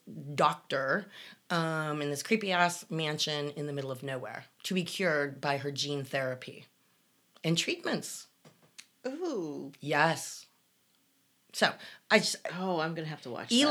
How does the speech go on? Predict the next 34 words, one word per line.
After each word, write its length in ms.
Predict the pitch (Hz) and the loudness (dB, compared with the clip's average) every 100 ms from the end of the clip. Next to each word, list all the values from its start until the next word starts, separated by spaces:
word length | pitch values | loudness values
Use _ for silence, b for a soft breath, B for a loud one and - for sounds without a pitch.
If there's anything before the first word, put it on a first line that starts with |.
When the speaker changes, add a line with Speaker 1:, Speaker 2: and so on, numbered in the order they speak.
| 269 | 10
Speaker 2:
that. 60 | 269 | 10
Speaker 1:
was 120 | 262 | 6
better 280 | 190 214 208 | 6 6 6
than 200 | 196 196 - | 4 0 -2
Tall 220 | - 175 | 0 2
Grass, 320 | 175 156 147 - | 6 4 4 0
but 160 | 196 | 2
anyway, 580 | 214 233 175 151 170 170 _ | 2 4 2 2 0 -4 _
um, 540 | 170 170 165 160 165 165 B B B - | -2 0 0 0 -2 -4 B B B 0
and, 380 | 202 202 196 190 - _ - | 4 4 4 0 -12 _ -4
you 140 | 214 220 | 2 6
know, 160 | 220 | 4
I, 240 | - - - | 4 0 6
I 60 | 233 | 6
really 400 | 220 285 330 311 | 6 2 2 -2
think 360 | - 214 214 | -2 0 0
sometimes 720 | 214 180 170 170 160 160 151 - - | 0 -2 -2 -2 -2 -2 -4 -10 -6
things 520 | - 165 165 160 - - | -2 0 0 -2 -6 -2
are 460 | 151 147 143 139 - | 2 4 4 2 0
not 380 | 143 143 143 139 | -2 0 -2 -4
real 480 | 143 147 139 131 123 | -8 -4 -4 -4 -6
because, 380 | - 143 127 | -4 -4 -4
you 60 | 147 | -4
know, 240 | 135 135 - - | -4 -6 -12 -6
everything's 440 | 170 262 165 147 139 | -2 0 -2 -6 -2
real 220 | 196 170 | 0 2
on 120 | 151 | 0
the 120 | 147 | -2
internet, 380 | 170 190 147 - | -2 -2 -2 -4
right? 320 | 139 143 185 - _ _ - | -2 -2 -4 -12 _ _ -14
Speaker 2:
Uh, 180 | - 185 - 170 | -10 -10 -10 -4
yeah, 360 | 190 165 147 131 - | 0 0 0 -6 -12
right. 640 | 139 147 160 156 151 147 - _ - | -6 -2 2 2 2 -2 -8 _ 8
Speaker 1:
Okay, 920 | 202 202 - _ - 202 170 139 120 | 10 8 2 _ 4 8 8 6 0